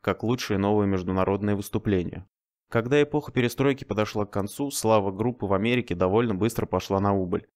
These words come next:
Николай Носков покинул группу в девяностом году, но коллектив продолжал активную деятельность и выпускал альбомы в девяностые годы с Минковым в качестве вокалиста.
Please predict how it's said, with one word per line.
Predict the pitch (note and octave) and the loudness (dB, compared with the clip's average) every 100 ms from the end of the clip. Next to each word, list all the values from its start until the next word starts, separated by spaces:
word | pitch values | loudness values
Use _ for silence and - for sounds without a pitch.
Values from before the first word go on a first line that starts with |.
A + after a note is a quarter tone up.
| _ _ | _ _
Николай | G#2 G#2 B2 | -4 2 2
Носков | C3 A#2 - D3 - | 2 -2 -2 -4 -2
покинул | G#2+ B2 B2 G#2 | -4 0 0 0
группу | A2+ B2 G#2 | 0 0 -2
в | G2 | -2
девяностом | G2+ G2+ A2+ - A2+ | 0 0 0 -2 0
году, | A2+ G2 F2 | 0 0 -4
но | F#2 | -4
коллектив | - F#2 - B2+ B2+ | -4 -4 -2 -4 -2
продолжал | G#2+ F#2+ F#2 A2 A2+ | 0 0 0 2 0
активную | F#2+ G#2+ G2 F#2 | -2 -2 -2 -2
деятельность | F2+ A2+ - A2 G#2 - | 0 0 0 -4 -6 -6
и | - | -4
выпускал | G2 G2 - G#2 F#2+ | -4 -4 -2 0 2
альбомы | F#2 G2 A#2 G#2 | 2 2 2 0
в | |
девяностые | G2 G2 G2 - F#2+ | -2 0 -2 -2 -2
годы | G2 G2 | 0 0
с | - | 0
Минковым | G#2+ A2 F#2+ F2+ F2 | -2 0 2 2 2
в | - | -2
качестве | F#2+ - - G#2 | -4 -4 -2 0
вокалиста. | G2+ G#2+ F#2 E2+ - | 2 0 0 -4 -12